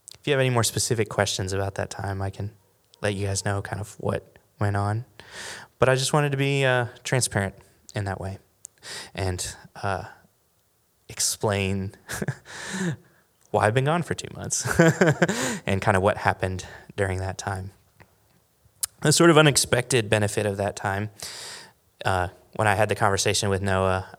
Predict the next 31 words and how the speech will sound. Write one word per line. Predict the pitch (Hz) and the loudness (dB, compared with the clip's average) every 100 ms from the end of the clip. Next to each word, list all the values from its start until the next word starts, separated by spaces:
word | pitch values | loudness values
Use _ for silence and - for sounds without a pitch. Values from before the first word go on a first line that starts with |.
| - | -4
I | 95 | -4
told | 95 107 101 | -2 -2 -2
him | 101 95 95 - _ | -2 -4 -8 -16 _
all | 107 95 | -2 0
of | 98 101 - - | -4 -8 -16 -4
what | 101 | 0
I | 95 | 0
told | 95 98 | -2 0
you | 110 | 2
guys | 104 98 98 | 2 2 2
and | 101 | 0
just | 98 - | -4 -4
apologized | - 113 107 101 98 - | -2 0 0 0 0 0
for | 110 | -2
not | 101 101 | 0 -2
being, | 98 101 98 95 - - - - | -2 -4 -4 -8 -12 -20 -18 -4
'cause | - | 4
I | 127 | 6
know | 156 | 8
he | 147 | 6
worked | 135 120 | 6 4
really | 110 107 98 | 4 2 4
hard | 101 98 95 | 2 2 -2
during | 95 - | -6 -8
those | - - | -6 -6
two | - | -6
months. | - 73 - - | -6 -8 -6 -6
Like, | 104 | -4
Noah | 107 110 101 | 0 2 2
was, | 98 95 | 0 -4
like, | - - - - | -6 -8 -12 -16